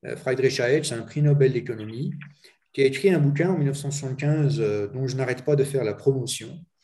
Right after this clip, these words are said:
Hein, le, le bouquin en anglais s'appelle Denationalization of Money. Et en français, s'appelle Pour une vraie concurrence des monnaies. Dans ce bouquin, euh, Friedrich Hayek, euh, expose la thèse suivante.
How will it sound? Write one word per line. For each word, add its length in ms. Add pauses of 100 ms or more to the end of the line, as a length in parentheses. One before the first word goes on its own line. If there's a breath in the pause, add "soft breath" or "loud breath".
(480 soft breath)
Hein, 360
le, 200
le 120
bouquin 400
en 100
anglais 260
s'appelle 460
Denationalization 840
of 120
Money. 280 (760 soft breath)
Et 80
en 80
français, 460
s'appelle 540
Pour 200
une 100
vraie 240
concurrence 760 (100)
des 140
monnaies. 320 (760 loud breath)
Dans 160
ce 140
bouquin, 640
euh, 100
Friedrich 440
Hayek, 480 (760 soft breath)
euh, 880 (1160)
expose 360
la 100
thèse 260
suivante. 680